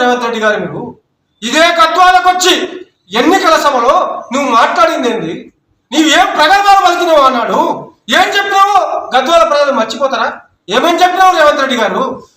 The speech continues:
బంగ్లా బండ్ల ఒకటే అని చెప్పినావు కదా నువ్వు. బంగ్లా బండ్ల ఒకటే, మీరు బంగ్లా బంగ్లా బ-, బండ్లను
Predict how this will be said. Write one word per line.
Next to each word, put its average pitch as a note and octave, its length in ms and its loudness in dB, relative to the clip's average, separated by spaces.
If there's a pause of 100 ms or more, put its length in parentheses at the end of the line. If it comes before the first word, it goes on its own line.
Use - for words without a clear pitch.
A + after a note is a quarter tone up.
(200)
బంగ్లా D#4+ 320 2 (140)
బండ్ల D4+ 200 -2 (120)
ఒకటే D#4+ 280 -2
అని D#4+ 120 0
చెప్పినావు C#4 320 0
కదా G#3+ 200 -4
నువ్వు. - 180 -12 (800)
బంగ్లా F4 340 2 (120)
బండ్ల F4 240 0 (140)
ఒకటే, F4+ 320 0 (500)
మీరు F#4 140 2 (100)
బంగ్లా F#4+ 280 2 (100)
బంగ్లా F#4 240 2 (100)
బ-, E4 220 4
బండ్లను E4 300 2